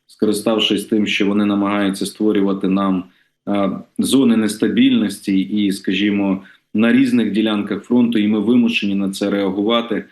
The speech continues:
тими силами, які є, е, тими підрозділами, які є, намагаючись маневрувати вздовж лінії фронту. Ну, ворог скористався цим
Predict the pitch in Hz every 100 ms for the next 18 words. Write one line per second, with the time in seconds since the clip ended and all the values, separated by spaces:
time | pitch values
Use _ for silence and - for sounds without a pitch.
0 | _ _ - 120 113 107 117 110 104 101
1 | 101 101 107 104 123 127 127 _ _ _
2 | 110 107 107 107 107 104 98 - 127 120
3 | 110 98 117 98 101 101 98 101 98 -
4 | 98 120 131 110 101 101 107 98 98 -
5 | 101 104 101 107 110 107 95 90 101 95
6 | 98 98 98 98 135 139 131 113 - _
7 | _ _ - 127 156 151 - - 120 117
8 | 160 160 143 135 - 131 113 -